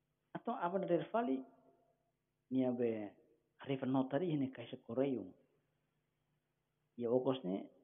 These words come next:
asina do ne jus mak asina. Dia hang obrigado bazantar idor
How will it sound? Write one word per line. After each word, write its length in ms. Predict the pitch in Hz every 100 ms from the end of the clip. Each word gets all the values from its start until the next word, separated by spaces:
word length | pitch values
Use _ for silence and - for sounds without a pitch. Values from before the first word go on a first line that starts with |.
| -
asina 400 | - - 123 135
do 160 | 131 104
ne 160 | 147
jus 240 | 123 135 135
mak 160 | - -
asina. 320 | - 131 123 104 - _ _ _ _ _
Dia 160 | 127 127
hang 160 | 113 101 -
obrigado 480 | 113 117 113 156 190
bazantar 640 | 147 127 123 113 127 127 - - _ -
idor 160 | 110 117